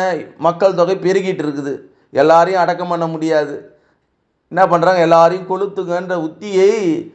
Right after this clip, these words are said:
பிரம்மத்தை உணர்ந்த வழிகாட்டி என்று சொல்ல முடியாது. என்ன சொல், இன்டர்மீடியா, இறைவனுக்கும் நமக்கு இன்டர்மீடியா பண்ணவ உங்க செஞ்ச சூழ்ச்சி. நம் தமிழக, தமிழ் மரபிலே பிறந்தவர்கள் எல்லாரும்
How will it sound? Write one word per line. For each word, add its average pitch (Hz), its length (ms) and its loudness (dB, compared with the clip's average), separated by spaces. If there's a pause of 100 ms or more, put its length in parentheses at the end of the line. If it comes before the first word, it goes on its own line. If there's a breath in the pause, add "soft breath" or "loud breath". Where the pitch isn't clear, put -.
(200)
பிரம்மத்தை 185 580 2
உணர்ந்த 165 400 0 (1400)
வழிகாட்டி 175 520 2
என்று 170 200 -4
சொல்ல 156 240 -4
முடியாது. 147 460 -2 (540)
என்ன 151 180 0
சொல், 156 220 -4
இன்டர்மீடியா, 160 580 0 (560)
இறைவனுக்கும் 165 560 0
நமக்கு 160 220 -6
இன்டர்மீடியா 160 640 0
பண்ணவ 147 360 0 (440 loud breath)
உங்க 139 240 -4
செஞ்ச 165 400 -2
சூழ்ச்சி. 214 480 -6 (540)
நம் 143 240 0
தமிழக, 175 460 2
தமிழ் 170 340 -2
மரபிலே 165 440 2
பிறந்தவர்கள் 151 540 -2
எல்லாரும் 165 480 2